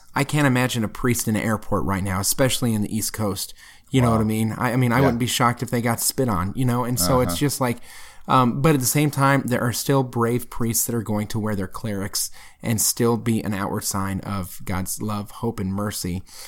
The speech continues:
Speaker 1: in
Speaker 2: Yeah.
Speaker 1: the midst of this scandal. And I think that we need to seek to do the same, to be an outward sign of God's love, hope, and mercy without being dismissive of the hurt that was created.
Speaker 2: Yeah. Well, I'm gonna skip our, our normal closing, except for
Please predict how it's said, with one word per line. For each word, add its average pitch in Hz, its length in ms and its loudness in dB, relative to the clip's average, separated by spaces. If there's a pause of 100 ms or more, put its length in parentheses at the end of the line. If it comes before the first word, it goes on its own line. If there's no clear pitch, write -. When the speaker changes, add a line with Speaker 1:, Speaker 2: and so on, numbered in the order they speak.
(220)
Speaker 1:
in - 100 0
Speaker 2:
Yeah. 120 40 2
Speaker 1:
the 113 80 4
midst 107 300 0
of 92 80 -4
this 98 180 -2
scandal. 92 640 -2
And 113 180 -2
I 110 80 0
think 117 240 -4
that - 140 -4
we 123 140 0
need 123 180 0
to 107 80 -2
seek 120 300 -2
to 107 100 -10
do 113 160 -2
the 104 80 -4
same, 90 480 -4
to - 100 -14
be 104 140 -2
an 98 100 -4
outward 104 300 -4
sign 98 240 -6
of 92 80 -10
God's 92 260 -6
love, 101 220 -6
hope, - 240 -8
and 95 100 -4
mercy 98 460 -6 (360)
without 113 320 0
being 113 200 0
dismissive 104 500 -2
of 95 120 -8
the 98 80 -6
hurt 95 340 -6
that 90 80 -8
was - 120 -10
created. 67 560 -8 (460)
Speaker 2:
Yeah. 78 140 -4 (840)
Well, 110 120 2
I'm 123 40 4
gonna 131 160 2
skip 127 300 2
our, 95 260 6
our 92 140 2
normal 92 580 0
closing, 85 720 0
except 90 480 0
for 87 680 0